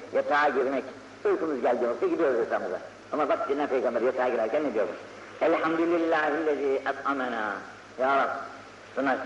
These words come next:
hamdolsun. Çok ekmekler verdin, yedik. Yemekler verdin, yedik. Ve sekâna, sular verdin, içtik. Ve kefâna,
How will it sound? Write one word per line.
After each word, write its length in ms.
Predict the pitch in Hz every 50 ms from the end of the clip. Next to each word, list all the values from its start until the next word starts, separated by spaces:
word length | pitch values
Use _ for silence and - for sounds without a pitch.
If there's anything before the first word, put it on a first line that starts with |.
| - -
hamdolsun. 480 | - 143 156 143 147 139 - - 110 - - -
Çok 100 | - - - - - - - - - - - - - - - -
ekmekler 440 | - 131 - 156 147 151 151 147 143
verdin, 220 | 139 135 - 175 170
yedik. 240 | 160 170 - - - - - - - - - - - - - - - -
Yemekler 340 | 123 123 110 - 120 110
verdin, 220 | 101 98 - 92 254
yedik. 180 | - - - - - - - - - - - - - - - - - -
Ve 220 | 151 143 151 185
sekâna, 440 | - 190 196 196 202 190 170 151 139 - - - - - -
sular 240 | 143 139 147 156 160
verdin, 320 | 143 139 127 - 170 139 -
içtik. 220 | - - 160 - - - - - - - - - - - - - - - - - - - - - - - - - - - - - -
Ve 100 | - -
kefâna, 600 | - 247 196 196 208 202 208 202 190 170 139